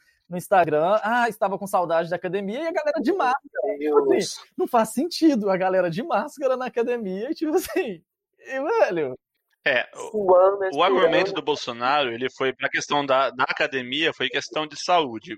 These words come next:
Speaker 3: E pra questão do, do salão de cabeleireiro, foi questão de higiene.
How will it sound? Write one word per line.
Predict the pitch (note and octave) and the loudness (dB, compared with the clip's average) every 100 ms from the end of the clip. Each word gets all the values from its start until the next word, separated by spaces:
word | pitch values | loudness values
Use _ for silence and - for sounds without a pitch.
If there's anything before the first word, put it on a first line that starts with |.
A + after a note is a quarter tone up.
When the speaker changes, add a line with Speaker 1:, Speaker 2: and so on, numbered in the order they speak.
| C3+ | -12
Speaker 3:
E | C#3+ | -8
pra | E3 | -4
questão | D#3 D3+ - C3+ B2 B2 | -4 -4 -6 -4 -6 -6
do, | B2 A#2+ A2+ A2+ G#2 G2+ | -8 -8 -8 -8 -8 -8
do | A2+ | -4
salão | B2 G#2 A2 A2+ | -2 0 -2 -4
de | - | -6
cabeleireiro, | G#2 G2 G#2 C#3+ D3+ A#2+ | -4 -2 2 4 2 2
foi | A#2+ | 0
questão | B2+ A#2+ - C3 | -2 -2 -2 -2
de | C#3 | 0
higiene. | C#3 E3 C#3+ G2+ F#2 | -2 -4 -6 -4 -8